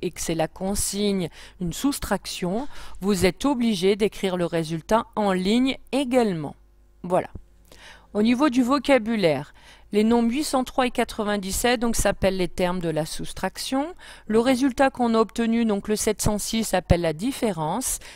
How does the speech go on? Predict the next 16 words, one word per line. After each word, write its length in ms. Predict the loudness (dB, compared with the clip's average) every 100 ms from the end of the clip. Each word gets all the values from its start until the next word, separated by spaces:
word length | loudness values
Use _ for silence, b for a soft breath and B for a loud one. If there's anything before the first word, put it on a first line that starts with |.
| B 2
Et 120 | 4
on 120 | 4
dit 180 | 0 -2
que 60 |
sept 220 | 0 -2 0
cent 160 | -4
six 320 | -4 -4 -2
est 60 | 2
la 120 | 2
différence 560 | 0 -4 -4 -2 -2 -2
de 100 | -4 -6 -18 -20 _ _ -20 -10
huit 100 | -6
cent 200 | -2 -2
trois 280 | -4 0 0
et 40 | 0
quatre-vingt-dix-sept. 960 | -2 -4 -2 -2 -4 -6 -8 -12 -18